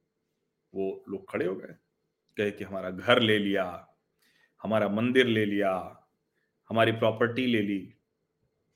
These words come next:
खूब प्रोपेगेंडा फैलाया गया। तो वो भी उसी सेकुलर और सॉफ्ट हिंदुत्व का हिस्सा था। तो बार-बार मैं कहता हूं कि देखिए, ये सॉफ्ट हिंदुत्व जो है ना,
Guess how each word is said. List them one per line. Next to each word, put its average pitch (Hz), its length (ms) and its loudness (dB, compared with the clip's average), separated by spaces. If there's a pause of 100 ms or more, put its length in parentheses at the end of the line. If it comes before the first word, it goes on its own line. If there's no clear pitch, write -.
(340)
खूब 151 160 -4
प्रोपेगेंडा 95 600 -6
फैलाया 87 360 -6
गया। - 280 -18 (800)
तो 156 80 4
वो 175 200 10
भी 208 120 12
उसी - 540 4 (140)
सेकुलर 202 640 10
और 202 220 4
सॉफ्ट 196 480 4
हिंदुत्व 175 480 -2
का 139 140 -2
हिस्सा 110 340 -6
था। - 360 -20 (1000)
तो 233 360 10
बार-बार 254 420 12
मैं 254 160 6
कहता 220 240 6
हूं 220 80 6
कि 214 60 4
देखिए, 208 320 4
ये 208 60 8
सॉफ्ट 196 480 0
हिंदुत्व 175 460 -2
जो 151 160 2
है 120 100 4
ना, - 360 -8